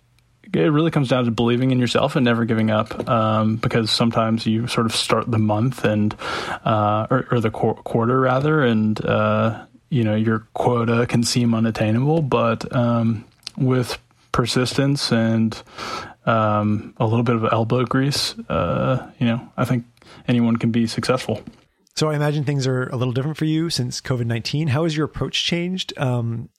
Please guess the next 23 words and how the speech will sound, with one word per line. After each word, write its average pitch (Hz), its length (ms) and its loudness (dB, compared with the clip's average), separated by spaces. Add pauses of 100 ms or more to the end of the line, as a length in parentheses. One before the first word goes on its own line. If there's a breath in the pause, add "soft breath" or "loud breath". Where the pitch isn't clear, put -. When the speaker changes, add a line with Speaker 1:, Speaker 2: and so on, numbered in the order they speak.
(160)
Speaker 2:
you 139 100 -2
know, 120 180 -2
if 139 140 -2
it's 147 140 -4
changed 123 220 -2
at 110 80 -2
all 120 300 -4
since, 110 480 -4
uh, 104 400 -4
your 107 160 -4
onboarding 101 580 -2
and 95 240 -8
your 101 120 -6
initial 101 240 -4
training? 104 400 -6 (560)
Speaker 1:
Yeah, 202 160 2
I 165 80 2
guess, 196 200 0 (220)
you 202 200 4
know, 165 120 4
initially 160 520 2
my 139 180 2
approach 127 680 0